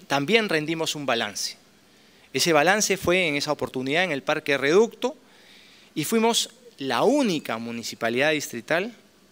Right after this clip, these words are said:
que hizo ar-, esa rendición de manera abierta, pública y con una transmisión a través del canal web de la municipalidad. Pero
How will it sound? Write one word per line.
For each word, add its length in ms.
que 100
hizo 220
ar-, 200
esa 300
rendición 640
de 100
manera 380
abierta, 640
pública 640
y 120
con 180
una 540
transmisión 1000
a 100
través 480
del 180
canal 560
web 240
de 340
la 140
municipalidad. 580
Pero 580